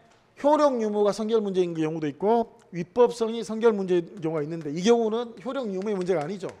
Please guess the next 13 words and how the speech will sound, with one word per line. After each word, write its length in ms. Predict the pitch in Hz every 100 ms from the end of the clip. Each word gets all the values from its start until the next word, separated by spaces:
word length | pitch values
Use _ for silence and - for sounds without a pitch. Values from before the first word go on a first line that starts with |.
| _ _ _ _ _ _
어, 140 | 117 123
이거 120 | 165
위법성 460 | 196 226 202 233
확인이 380 | 208 208 226 208
선결 280 | 180 202 214
문제인 280 | 175 147 135
경우라고. 420 | 131 127 110 107 - _ _ _ _
여러분 140 | 196 220
다 100 | 190
알고 220 | 220 226
있죠? 180 | - 214
통설 300 | 226 233 233
판례가 440 | 208 208 214 269